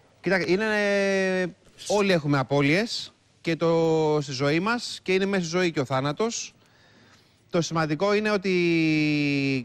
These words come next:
καλό είναι, επειδή καμιά φορά λέμε, να μην ενοχλήσουμε τον άνθρωπο. Και θα σας πω πώς το βίωσα εγώ μια εβδομάδα τώρα.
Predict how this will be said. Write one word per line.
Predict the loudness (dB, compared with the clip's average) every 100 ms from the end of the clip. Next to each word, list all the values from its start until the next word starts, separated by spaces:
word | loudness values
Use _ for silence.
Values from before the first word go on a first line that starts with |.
| -6
καλό | -2 0 2 2
είναι, | 0 0
επειδή | -2 -4
καμιά | -2 -2 0
φορά | 0
λέμε, | 0 0
να | -2
μην | -2
ενοχλήσουμε | -2 -2 -2 -2
τον | -2 0
άνθρωπο. | 0 -2 -4 -6 -8 _
Και | 0 2 2 0
θα | -4
σας | -4 -4
πω | -4
πώς | -2
το | -2
βίωσα | 0 2 2
εγώ | 0 0
μια | 0
εβδομάδα | 0 0 0 -2
τώρα. | 0 0 0 -2